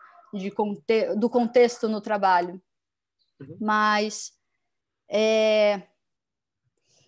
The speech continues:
Speaker 1: e foi, e o projeto aconteceu da me-, um pouco no mesmo formato, é, curatorial do espaço aberto. Olha,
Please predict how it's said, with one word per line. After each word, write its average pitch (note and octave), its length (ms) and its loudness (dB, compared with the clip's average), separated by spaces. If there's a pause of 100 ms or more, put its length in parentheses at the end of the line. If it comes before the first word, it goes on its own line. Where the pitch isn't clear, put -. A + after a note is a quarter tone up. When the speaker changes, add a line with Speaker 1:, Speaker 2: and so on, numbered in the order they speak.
(200)
Speaker 1:
e A#3+ 120 -4
foi, C4+ 440 0
e C4+ 80 0
o C4+ 60 -4
projeto C4 400 -4
aconteceu C4 640 -4 (160)
da A#3 140 -6
me-, A#3 200 -6
um A3+ 180 -10
pouco C#4 340 -4
no C#4 120 2
mesmo C#4+ 300 -4
formato, B3 1400 -6
é, F#3+ 720 -8 (160)
curatorial A3+ 920 0
do A3 140 -6
espaço B3 420 0
aberto. G3+ 520 0 (1300)
Olha, G#3 580 -2